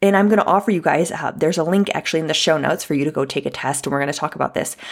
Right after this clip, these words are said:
afterwards. But I wanted to talk about how different colors are thought to affect your mood and your energy levels.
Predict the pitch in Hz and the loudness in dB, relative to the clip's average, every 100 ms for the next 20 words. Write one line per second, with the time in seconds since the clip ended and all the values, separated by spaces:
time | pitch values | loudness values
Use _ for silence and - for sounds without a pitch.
0 | - - 196 - 147 151 170 190 202 247 | -8 0 0 2 2 2 2 2 2 2
1 | 359 320 214 190 175 156 - - - - | 0 -2 -4 -2 0 0 -2 -18 -20 -10
2 | - 190 202 202 - - 196 180 151 151 | 0 2 2 -2 -4 0 2 4 2 0
3 | 165 175 165 - - 165 165 156 - 151 | -2 0 0 0 -2 -2 0 -2 0 -2
4 | 156 175 202 208 _ _ _ _ _ _ | 2 2 2 -2 _ _ _ _ _ _
5 | _ _ _ 185 170 160 - 160 151 147 | _ _ _ 0 2 0 0 0 -2 -2
6 | 147 - - - - | -4 -4 -10 -14 -16